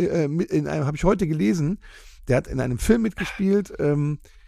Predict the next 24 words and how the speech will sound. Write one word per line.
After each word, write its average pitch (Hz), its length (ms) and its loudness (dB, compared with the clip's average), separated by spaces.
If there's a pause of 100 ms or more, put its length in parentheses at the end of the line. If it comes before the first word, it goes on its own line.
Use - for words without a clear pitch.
(260)
da 127 260 0
spielt - 260 2
er - 100 4
einen 139 200 0
Psychopathen, 165 760 0
der 123 160 2
aus 113 100 -4
einer 123 480 0 (160)
Irrenanstalt 151 600 0
ausbricht, 110 560 -4
dann 107 200 -2
seinen 113 180 -2
Pfleger 160 300 2
ermordet 107 580 0 (440)
und 120 160 0
dann 135 120 2
versucht, 135 720 2 (640)
äh, 131 400 2
die 120 260 -2
Identität 170 600 2
eines 147 320 -4
reichen 165 360 0
Autofahrers 98 720 0
anzunehmen. 87 680 -10